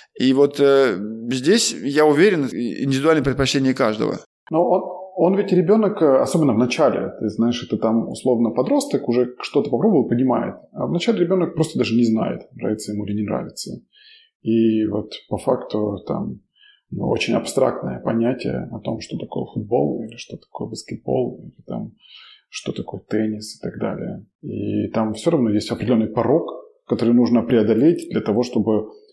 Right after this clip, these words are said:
Speaker 2: хоть как-то распробовать и вкусить этот вид спорта, там, не знаю, ну, условно, минимум какой-то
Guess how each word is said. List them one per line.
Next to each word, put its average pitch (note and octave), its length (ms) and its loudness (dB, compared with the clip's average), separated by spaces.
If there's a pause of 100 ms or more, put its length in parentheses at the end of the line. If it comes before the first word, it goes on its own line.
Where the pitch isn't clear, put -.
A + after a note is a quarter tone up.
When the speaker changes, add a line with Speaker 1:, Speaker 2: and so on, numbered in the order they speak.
(240)
Speaker 2:
хоть C#3 180 0
как-то B2+ 440 0 (120)
распробовать A2 800 0
и G#2 160 -4
вкусить - 580 -4
этот - 140 -18
вид - 160 -6
спорта, - 400 -2
там, G2 240 -8
не G#2 80 -6
знаю, G2 260 -6
ну, G2+ 140 -6
условно, G2+ 320 -2
минимум A2+ 480 4
какой-то B2 380 -2